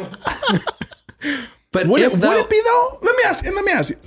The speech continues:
Speaker 2: If, if somebody had come to you and said, "Listen, man, your shit is going
Speaker 1: You're right.
Speaker 2: down
Speaker 1: <clears throat> You're right.
Speaker 2: now."
Speaker 1: I'm not putting myself in that situation. I'm thinking in my current situation,
Speaker 2: Right.
Speaker 1: as I live right now,
Speaker 2: Right.
Speaker 1: would I resort to criminal activity? Could I see myself doing that?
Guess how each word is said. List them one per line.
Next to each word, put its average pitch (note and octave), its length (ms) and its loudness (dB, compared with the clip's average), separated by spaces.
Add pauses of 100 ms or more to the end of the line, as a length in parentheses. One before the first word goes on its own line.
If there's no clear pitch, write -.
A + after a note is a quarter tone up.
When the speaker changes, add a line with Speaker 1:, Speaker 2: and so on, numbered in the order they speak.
(120)
Speaker 2:
If, G3 280 -4
if F#3 140 0
somebody E4 500 0
had G#3 160 0
come F#3+ 240 0
to C#3+ 160 0
you B2 160 2
and A#2+ 80 -2
said, A#2 380 -2 (560)
"Listen, B2+ 280 0
man, A2 320 -2 (920)
your B2 120 -4
shit B2 260 -2
is G2 140 -10
going G#2 400 -8 (160)
Speaker 1:
You're C3+ 140 0
right. G#2+ 180 0
Speaker 2:
down F#2+ 420 -8 (180)
Speaker 1:
<clears throat> - 40 -20
You're C#3 140 2
right. B2+ 100 4
Speaker 2:
now." A#2 180 0
Speaker 1:
I'm C#3 80 0
not D#3+ 200 0
putting F3 180 2
myself C3+ 540 0
in B2+ 200 0
that A#2+ 200 -4
situation. A#2 680 -2
I'm B2+ 160 -2
thinking C#3 340 0
in A2+ 100 0
my A2+ 200 -2
current D3+ 400 -2
situation, A#2 640 -2
Speaker 2:
Right. C#3 220 0
Speaker 1:
as A#2+ 200 -2
I A#2+ 120 2
live A2 240 -2
right G#2+ 160 -4
now, G#2+ 180 -4
Speaker 2:
Right. A#2+ 120 -4 (460)
Speaker 1:
would B2 140 0
I B2+ 40 0
resort B2 360 0
to - 60 -18
criminal A#2 300 -2
activity? A#2+ 680 -2
Could B2 120 -2
I A2+ 60 0
see B2 160 -2
myself A#2 320 -2
doing A#2+ 160 -2
that? C3 160 -4